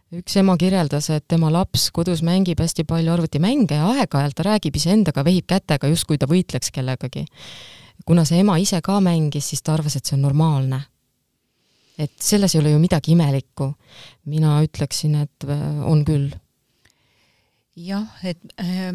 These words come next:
Speaker 2: me võime rääkida ilmselt väga palju lugusid sellest ja, ja kui ma olen näiteks teinud ka koolitusi, siis, äh, me ikka jälle jõuame selle nutiseadme kasutamise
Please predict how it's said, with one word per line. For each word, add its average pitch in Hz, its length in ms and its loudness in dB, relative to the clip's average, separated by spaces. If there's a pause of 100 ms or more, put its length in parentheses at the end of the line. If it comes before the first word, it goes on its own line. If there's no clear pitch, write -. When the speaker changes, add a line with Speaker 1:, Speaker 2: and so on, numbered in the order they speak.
Speaker 2:
me 190 180 -4
võime 233 260 -2
rääkida 214 360 -8
ilmselt 185 320 -8
väga 190 180 -6
palju 165 220 -8
lugusid 156 480 -12
sellest 147 400 -12
ja, 151 240 -8
ja 170 160 -10
kui 156 80 -8
ma 165 80 -6
olen 170 160 -6
näiteks 175 240 -12
teinud 165 240 -10
ka 165 80 -12
koolitusi, 170 680 -6
siis, 156 460 -10
äh, 151 160 -8
me 165 140 -4
ikka 156 180 -8
jälle 156 240 -6
jõuame 151 320 -8
selle 151 240 -8
nutiseadme 151 960 -8
kasutamise 165 640 -8